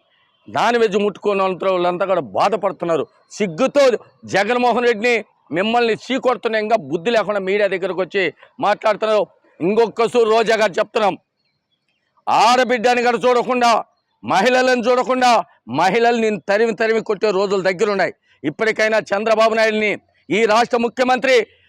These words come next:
రాష్ట్రాన్ని పరుగులు పెట్టిస్తున్నాడు. వంద రోజుల్లోనే మీరు చేయలేని కార్యక్రమాలన్నీ కూడా చేసి చూపించిన వ్యక్తిని,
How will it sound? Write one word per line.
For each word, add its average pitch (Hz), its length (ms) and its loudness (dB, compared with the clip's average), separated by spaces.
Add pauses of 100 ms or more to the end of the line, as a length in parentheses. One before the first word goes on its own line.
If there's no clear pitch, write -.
(120)
రాష్ట్రాన్ని 240 500 2
పరుగులు 233 380 -2
పెట్టిస్తున్నాడు. 247 600 0 (220)
వంద 226 240 2
రోజుల్లోనే 262 640 2
మీరు 254 220 2
చేయలేని 254 520 2
కార్యక్రమాలన్నీ 247 680 -2
కూడా 233 280 2 (320)
చేసి 226 280 2
చూపించిన 214 500 -6
వ్యక్తిని, 247 540 0